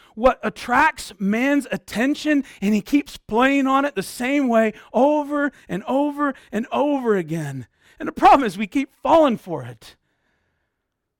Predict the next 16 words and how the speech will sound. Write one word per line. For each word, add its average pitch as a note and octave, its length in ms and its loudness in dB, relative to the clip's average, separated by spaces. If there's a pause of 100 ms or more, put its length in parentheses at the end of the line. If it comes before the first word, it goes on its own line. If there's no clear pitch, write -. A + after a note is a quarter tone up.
(1200)
Still F4 480 0
today, C#4 520 4
our D4+ 360 4
world C#4 420 -2
longs C4+ 640 2
to B3 140 -4
see D#4 520 4
a G#3 180 -2
show C#4+ 480 2
of A3 240 -6
power, C4 680 -2 (1300)
of A#3+ 140 2
who D#4 240 10
can F#4+ 180 2
establish D4 600 -2
dominance. G3 880 0